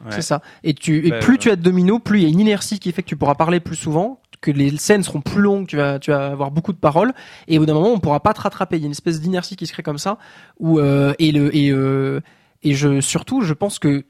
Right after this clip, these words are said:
Speaker 2: si jamais on est vraiment en compétition et que le but c'est de faire le plus de, le plus de complications possible, moi je, je me demande ce que les scènes à la fin de la partie auraient donné. Il y aurait eu huit complications par scène avec
Speaker 1: Ouais,
Speaker 2: le nombre de
Speaker 1: c'est
Speaker 2: dominos
Speaker 1: ça.
Speaker 2: qu'on aurait eu.
Speaker 1: Parce que moi,
Speaker 2: Et
Speaker 1: le
Speaker 2: dans l'optique de gagner, au bout d'un moment, les complications, elles auraient vraiment été, euh,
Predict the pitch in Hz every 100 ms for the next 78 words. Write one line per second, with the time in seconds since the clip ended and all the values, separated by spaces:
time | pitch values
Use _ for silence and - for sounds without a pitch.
0 | - - 175 196 220 175 156 175 175 175
1 | 170 - 165 180 160 151 175 147 - 143
2 | 139 - 202 170 151 143 139 139 - _
3 | _ - 147 - 185 170 156 147 - 160
4 | 160 147 147 143 269 277 202 _ _ _
5 | 151 147 147 156 147 147 160 190 160 139
6 | 170 151 147 156 147 147 - 160 143 165
7 | 269 156 143 139 160 214 - 165 165 160
8 | - 151 - - 269 160 131 151 165 151
9 | 156 170 160 151 143 143 247 127 120 139
10 | 165 185 170 - _ - 131 208 233 196
11 | 190 185 165 175 254 202 160 156 160 220
12 | 190 160 160 156 - 233 202 151 147 160
13 | 160 156 196 208 165 147 147 147